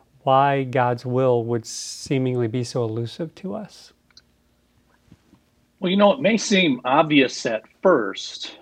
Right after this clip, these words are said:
Speaker 2: but I think it's gonna become clear as we proceed that underlying this question of "How can I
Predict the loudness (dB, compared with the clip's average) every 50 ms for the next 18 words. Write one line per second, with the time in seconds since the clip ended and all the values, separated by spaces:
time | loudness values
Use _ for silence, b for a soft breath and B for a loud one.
0 | -12 -10 -4 0 2 2 2 2 0 -4 -8 -4 -4 -4 -4 -4 -4 -2 0 0
1 | 2 2 0 0 -2 -6 -14 -20 _ _ -6 -6 -4 -4 -6 -6 2 4 4 6
2 | 6 4 2 0 -2 -4 -4 -2 -2 -2 -2 -2 -4 -6 -12 -10 -8 -8 -8 -8
3 | -8 -2 2 2 4 4 2 0 -2 -4 -8 -8 -6 -6 -8 -8 -10 _ _ _
4 | _ _ _ _ _ _ _ _ _ _ _ _ _ -2 0 0 2 2 2 2
5 | 2 2 2 2 0 0 -2 -4 -6 0 4 4 4 4 2 -4 -6 -4 -4 -6
6 | -4 -2 0 0 0 -2 -4 -6 -4 -4 -2 -4 -6